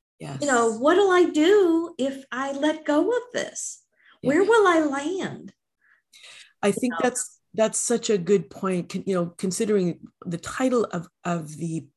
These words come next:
Speaker 1: uh, podcast today, which is fear is what stops us.
Speaker 2: Mm-hmm.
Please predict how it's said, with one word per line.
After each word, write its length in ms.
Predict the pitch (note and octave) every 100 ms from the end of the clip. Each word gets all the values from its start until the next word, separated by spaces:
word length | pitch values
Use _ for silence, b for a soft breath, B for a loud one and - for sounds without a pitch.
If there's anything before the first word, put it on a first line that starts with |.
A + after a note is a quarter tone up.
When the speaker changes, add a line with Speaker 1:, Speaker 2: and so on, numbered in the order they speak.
| _
Speaker 1:
uh, 220 | E3+ D#3+ D#3
podcast 580 | - C#4+ A#3+ - F3 -
today, 400 | F3 D#3+ D3 C3+ B B B B B B B B _ _
which 340 | G3+ A#3+ A#3+ -
is 420 | A#3 A3 A3 F#3+ - _ _ _ _ _ _
fear 760 | - - C#4 D4 B3 - - - _ _ _
is 200 | A#3+ G#3
what 220 | G3 A3 -
stops 400 | - E3 - -
us. 340 | - - - _ _ _ _
Speaker 2:
Mm-hmm. 480 | E3 C#3 A#2 C#3+